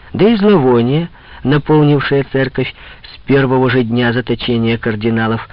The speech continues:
мало подходило к торжественной церемонии избрания папы.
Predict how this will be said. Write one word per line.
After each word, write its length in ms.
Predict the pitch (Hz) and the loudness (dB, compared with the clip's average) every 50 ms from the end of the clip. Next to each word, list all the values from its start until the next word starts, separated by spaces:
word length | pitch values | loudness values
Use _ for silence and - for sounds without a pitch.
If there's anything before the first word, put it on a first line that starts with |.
| - - - - - | -20 -20 -20 -14 -6
мало 300 | - 160 147 127 117 117 | -2 0 0 2 0 0
подходило 540 | 113 - 117 - - - 120 110 123 120 120 | -2 -4 -6 -6 -4 -4 -2 0 0 0 -2
к 100 | 113 - | -2 -6
торжественной 800 | - - 135 123 113 113 127 117 110 - - - 117 117 117 110 110 | -6 -4 -4 -2 -2 -2 -2 -2 -4 -4 -6 -6 -4 -2 -2 -4 -4
церемонии 680 | - - 117 113 110 107 110 110 107 107 107 107 110 - | -4 -4 -2 0 0 0 0 0 0 0 -2 -2 -4 -4
избрания 580 | 123 117 104 98 101 113 113 107 107 107 107 101 | -6 -6 -6 -4 -4 -4 -4 -4 -4 -4 -6 -6
папы. 420 | - - 107 107 - - 107 - | -6 -6 -6 -6 -6 -10 -14 -16